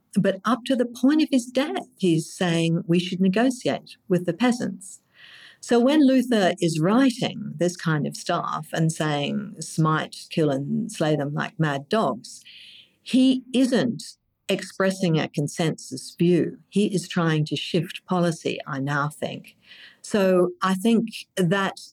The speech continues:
there's something that's not just establishing, uh, about supporting the existing order. There's something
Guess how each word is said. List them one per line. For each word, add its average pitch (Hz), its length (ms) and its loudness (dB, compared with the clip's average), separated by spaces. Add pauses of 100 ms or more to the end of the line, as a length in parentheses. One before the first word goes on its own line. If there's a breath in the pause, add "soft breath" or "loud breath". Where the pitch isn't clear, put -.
there's 180 380 2
something 185 560 0
that's - 360 -4 (140)
not 190 460 2
just 156 640 -4 (320)
establishing, 151 1000 -2
uh, 170 140 -2 (240)
about 170 400 -2
supporting 160 600 0
the 139 100 -2
existing 156 480 0
order. 202 280 4
There's 151 220 -2
something 160 640 -2